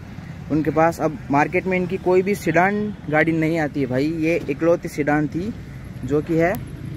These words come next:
Verito। आप देख सकते हो भाई महिंद्रा की ये Beijing भी, ये रही आपको दिखाता हूँ, और ये महिंद्रा लिखा हुआ भी है भाई। तो ये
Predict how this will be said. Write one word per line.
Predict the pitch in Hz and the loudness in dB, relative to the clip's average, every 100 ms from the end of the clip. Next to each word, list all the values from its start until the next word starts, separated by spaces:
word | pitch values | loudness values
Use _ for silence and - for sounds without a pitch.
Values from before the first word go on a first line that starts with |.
| - - - | -10 -10 0
Verito। | 143 165 170 127 92 - - - - - 123 | 4 6 4 0 -4 -10 -12 -12 -12 -12 -6
आप | 131 | -2
देख | 147 143 | 0 0
सकते | 165 160 | -2 4
हो | 160 | 4
भाई | 170 | 4
महिंद्रा | 160 147 156 156 | 2 2 4 2
की | 147 165 175 175 123 | 2 0 0 -2 -2
ये | 135 | -2
Beijing | 127 135 139 156 | 0 -2 -2 -2
भी, | 151 156 165 - - - - - | 0 -2 -2 -8 -10 -10 -10 -6
ये | 127 | 0
रही | 131 135 | 2 4
आपको | 135 135 | 2 0
दिखाता | 127 - 127 131 | -6 -4 -2 0
हूँ, | 131 | 0
और | 131 | 2
ये | 131 | 0
महिंद्रा | 120 139 131 | 2 2 4
लिखा | 123 - 127 | 2 2 2
हुआ | 120 | 4
भी | 117 | 4
है | 120 | 2
भाई। | 117 135 185 - - - - - | 2 0 -4 -10 -10 -10 -10 2
तो | 151 | 4
ये | 170 180 196 | 6 4 0